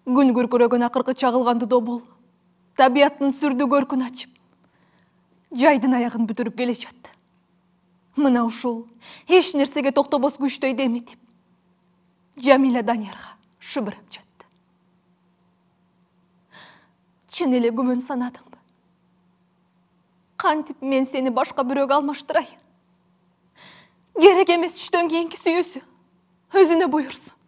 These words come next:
Мейли, Kimi Эмне десе да, мен сеникимин. Жалгыз, секет. Мен сени эч ким кыра көрбөйм.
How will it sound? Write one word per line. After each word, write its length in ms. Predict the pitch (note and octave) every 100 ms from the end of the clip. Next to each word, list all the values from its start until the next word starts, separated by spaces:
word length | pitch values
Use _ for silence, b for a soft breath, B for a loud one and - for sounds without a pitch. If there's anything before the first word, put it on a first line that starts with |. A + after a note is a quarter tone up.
| _ _ _ _ _ _ _ _ _ _ _ _ _ B B B _
Мейли, 500 | E4+ D#4 C4+ - _ _ _ _ _ _ _ _ _ _ _ _ _
Kimi 280 | - B4+ E4+
Эмне 200 | C#4+ C4+
десе 320 | C4 C#4+ C#4+
да, 100 | A#3+ - _ _ _ _ _ _ _ _ B B B B _ _
мен 280 | F#4+ E4+ C4
сеникимин. 580 | C4 C#4 C4+ - - - _ _ _ _ _ _ _ _ _ G4
Жалгыз, 600 | D#4 B3+ A#3+ - - - _ _ _ _
секет. 520 | - - F#4 F#4 F4 - _ _ _ _ _ _ B B B
Мен 300 | F4+ F#4+ D#4+
сени 220 | D#4 D4 D4+
эч 120 | D4+
ким 140 | D#4+
кыра 180 | D#4 E4
көрбөйм. 380 | E4 D4+ - -